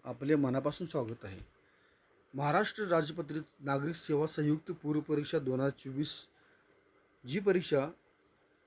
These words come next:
एकोणतीस डिसेंबर दोन हजार तेवीस रोजी याचे फॉर्म सुटले होते आणि दोनशे चौऱ्याहत्तर जागा ज्या परीक्षेच्या निघाल्या होत्या, त्या परीक्षेच्या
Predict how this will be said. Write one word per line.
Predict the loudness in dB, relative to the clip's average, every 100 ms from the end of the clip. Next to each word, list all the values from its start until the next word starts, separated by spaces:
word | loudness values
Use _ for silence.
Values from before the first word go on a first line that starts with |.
| _
एकोणतीस | -8 -2 -2 0 -4 -6 _ -4
डिसेंबर | -2 0 2 2
दोन | 4 4
हजार | 2 0
तेवीस | 0 2 2
रोजी | 0 0 0 -4 -4
याचे | -4 -4
फॉर्म | -6 -2 -2
सुटले | -4 0 0
होते | 0 -2 -4 -8 _ _ _
आणि | -6
दोनशे | 4 4 4 0
चौऱ्याहत्तर | 0 2 4 2 -2
जागा | 2 4 6 4 2 -4 _ _ _ _ _ -4
ज्या | -2
परीक्षेच्या | 0 0 0 0 2 2 0 -14 -10
निघाल्या | -2 6 8 8
होत्या, | 6 2 2 -4 _ _ _ _ _
त्या | 2 2
परीक्षेच्या | 6 4 6 2 4 4